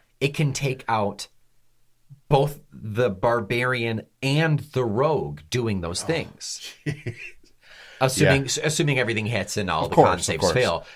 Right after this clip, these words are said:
Speaker 1: But, like, <laughs> my God.
Speaker 2: One really
Speaker 1: What an
Speaker 2: good
Speaker 1: opener.
Speaker 2: round.
Speaker 1: What an opener.
Speaker 2: Yeah.
Speaker 1: Just
Speaker 2: Yeah.
Speaker 1: the morale is gone. The guy who,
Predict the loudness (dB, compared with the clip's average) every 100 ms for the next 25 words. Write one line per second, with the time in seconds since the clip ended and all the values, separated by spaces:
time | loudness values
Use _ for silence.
0 | -8 -4 0 0 -2 -4 -2 0 0 0
1 | -2 -2 -10 -12 -8 -4 -4 -2 4 8
2 | 8 8 8 10 12 10 8 6 8 8
3 | 8 6 6 6 4 0 -12 -10 -2 2
4 | 2 2 2 2 2 -2 -2 -2 2 2
5 | 2 -8 _ _ _ _ _ -12 -4 -2
6 | -2 -4 _ 2 4 4 4 4 6 6
7 | 4 2 -2 -2 -2 0 0 -2 -4 -6
8 | -8 _ _ -20 _ _ -20 -20 -8 0
9 | 2 2 2 2 0 0 0